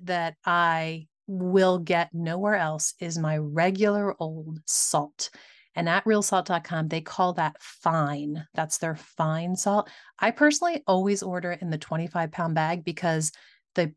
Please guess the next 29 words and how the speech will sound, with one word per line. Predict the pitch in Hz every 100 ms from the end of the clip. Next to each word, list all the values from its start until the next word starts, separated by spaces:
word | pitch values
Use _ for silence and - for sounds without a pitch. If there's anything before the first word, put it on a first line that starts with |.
| -
price | - 196
per | - -
unit | 175 165 180 208
is | 175 156
so | - - - 202 226
much | 208 -
better | - 165 165
when | 156
you're | 160
buying | 160 160 165
in | 165
bulk. | 151 156 233 - - _ _ _
And | 208 196 190
it's | 165
never | 175 156 156
gonna | 202
go | 202
bad. | 226 190 190 208 226 _ - -
It's | -
so | - - - 180 208
easy | 214 208 214
to | 208
store. | - 190 170 165 175
Why | - 175 175 185
on | 226 233
earth | 185 175 165
would | 170 175 170
I | 170 165 170
not | 165 175 214 151 156 -